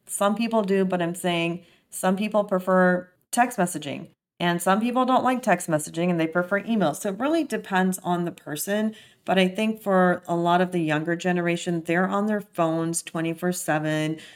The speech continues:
They are surfing through Instagram feed and they're on Facebook, they're on TikTok. They're always connected to their phone, right? And if they're connected to their phone and a text comes in,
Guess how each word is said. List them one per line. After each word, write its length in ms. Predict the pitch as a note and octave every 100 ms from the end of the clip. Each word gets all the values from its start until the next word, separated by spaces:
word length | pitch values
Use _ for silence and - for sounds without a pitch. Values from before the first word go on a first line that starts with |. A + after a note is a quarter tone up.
| - -
They 140 | E3+ E3
are 140 | D#3+
surfing 580 | - E3+ F3 G3 G3 F#3
through 600 | F3 F3 F3 E3+ E3+ E3 - -
Instagram 760 | F#3+ F#3+ F#3 F#3 F3+ F3 F3+
feed 560 | F#3 F3+ F3+ F3 E3+ E3+
and 160 | D#3 D3+
they're 360 | D3 C#3+ C#3
on 420 | - D3 C#3+ C#3+ C#3+ - _
Facebook, 640 | A#3 A3 - - G3+ F#3+ F#3+
they're 180 | E3 D#3+
on 200 | D3 F3
TikTok. 720 | A#3 A3+ - G3 F#3+ F#3 -
They're 280 | G3+ E3+ - -
always 500 | F#3 D#3+ G3 G#3 G#3
connected 540 | G3 F3+ E3+ - E3+
to 100 | E3
their 180 | D#3+ D3+
phone, 300 | D#3 C3 - _ _ _ E3+
right? 380 | E3 F3+ F#3+ - -
And 160 | G3 G3+
if 120 | F#3+
they're 120 | G3 F#3+
connected 420 | G#3 G#3 G#3+ A3+
to 80 | F#3+
their 180 | F3+ F3
phone 340 | F3+ F3 G3
and 120 | F3+
a 60 | E3
text 400 | - F3 F3+ -
comes 340 | E3+ E3 D#3+
in, 400 | D#3 E3+ G3+ A3+